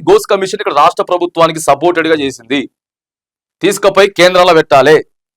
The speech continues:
కేంద్రంలో పెడితే సీబీఐ దాన్ని దర్యాప్తు చేస్తుందని చెప్పేసి ఇక దాని మీద డైవర్షన్ నడిచింది. ఇక ఇప్పుడు స్థానిక సంస్థలకు సంబంధించి, తర్వాత జూబ్లీ హిల్స్, జూబ్లీ హిల్స్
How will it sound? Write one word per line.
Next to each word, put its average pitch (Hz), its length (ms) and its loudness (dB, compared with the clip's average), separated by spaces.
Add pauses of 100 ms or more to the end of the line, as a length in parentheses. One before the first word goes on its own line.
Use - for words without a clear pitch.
(420)
కేంద్రంలో 220 420 4
పెడితే 170 280 0
సీబీఐ 196 380 2
దాన్ని 165 200 0
దర్యాప్తు 156 380 0
చేస్తుందని 147 340 -2
చెప్పేసి 147 420 -2 (920)
ఇక 160 160 -2
దాని 151 180 4
మీద 156 100 0 (100)
డైవర్షన్ 139 420 -2
నడిచింది. 156 280 -12
ఇక 220 100 -2
ఇప్పుడు 160 180 -4
స్థానిక 170 400 0
సంస్థలకు 160 400 -6
సంబంధించి, 147 420 -6 (460)
తర్వాత 180 260 2 (200)
జూబ్లీ 226 320 0
హిల్స్, - 200 -2 (840)
జూబ్లీ 233 260 -2
హిల్స్ 214 140 -4